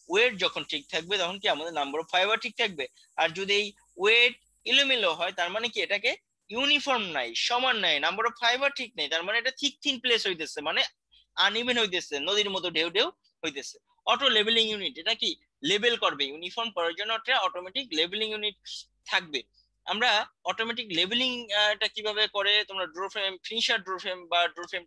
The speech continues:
two এ দেখছো না, auto labeler আছে এখানে। auto labeler কি করে, sensor দেখে এবং speed variation করার মাধ্যমে এটা label করে। auto lap carrying device, তো বারবার আমরা বললাম, একটু আগেও ভিডিওতে দেখাইছি, carrying, automatic ল্যাবটাকে carrying করবে। indicator light for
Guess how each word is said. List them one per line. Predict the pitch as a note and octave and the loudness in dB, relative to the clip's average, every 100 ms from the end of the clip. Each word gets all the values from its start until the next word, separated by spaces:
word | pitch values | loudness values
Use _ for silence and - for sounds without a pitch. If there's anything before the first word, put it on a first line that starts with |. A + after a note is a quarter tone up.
| - | -2
two | |
এ | G#3+ G#3+ | 2 2
দেখছো | F#3 F3 - | 2 -2 -2
না, | A3+ C#4+ - _ - | 0 0 -6 _ -10
auto | D#3+ F#3+ | -8 -2
labeler | G3 G3 G3 F#3+ | 0 2 4 4
আছে | F#3+ G3+ | 2 -2
এখানে। | G3 G3 G3+ | -4 -2 -2
auto | F3 E3+ | -2 -4
labeler | F3+ F#3 F#3 - | -2 2 0 -2
কি | G3 | -8
করে, | G#3 E3 | -2 -2
sensor | C#3+ E3+ E3+ F#3 E3 | -2 -6 -6 -4 0
দেখে | E3 G#3 G3+ | 0 0 -2
এবং | F#3 G#3 E3 | -2 -6 -10
speed | - G3+ F#3 | -8 -8 -8
variation | F3 F3 F#3+ A#3 G#3+ | -2 0 2 0 0
করার | F3+ F3 D#3 | 0 2 0
মাধ্যমে | C#3+ F3+ B3 A#3 | -4 -2 -2 2
এটা | B3 E4+ - _ - | 0 0 -6 _ -4
label | E3+ F#3+ A3 | 0 4 4
করে। | G#3 D#3+ A#2+ - - - - - | 2 0 -2 -8 -18 -18 -16 -4
auto | G3 A3 C#4 G3+ | -2 0 0 2
lap | A3+ C4+ _ | 2 2 _
carrying | B3 A#3+ A3+ E3+ | 4 4 2 -4
device, | C#3+ B2 A2+ - _ _ _ - | -4 -4 -6 -16 _ _ _ -2
তো | G#3+ F3+ | 0 4
বারবার | F3+ F3+ F#3 | 2 2 0
আমরা | F3+ | 0
বললাম, | E3+ E3 E3+ E3+ | -2 0 2 0
একটু | - E3 | 0 0
আগেও | D#3 E3 D#3 | 2 0 -2
ভিডিওতে | D#3+ D#3+ D#3+ | -4 -2 0
দেখাইছি, | D#3 D#3+ - C#4 | 0 -2 -6 -6
carrying, | F#3 E3 E3+ E3 D3+ | -2 0 0 -2 -4
automatic | D#3 D#3+ D#3 E3 D3+ | -4 -6 -10 -6 0
ল্যাবটাকে | D#3 - D3 D#3 | 0 0 -6 -4
carrying | D#3+ D#3+ E3 | -4 -4 -4
করবে। | F3+ F3 F3 | -2 -2 -2
indicator | E3 E3 E3+ F3 E3 E3 | -4 -4 -4 -2 2 4
light | E3+ F#3 - - _ | 4 0 -8 -20 _
for | D#3+ | -10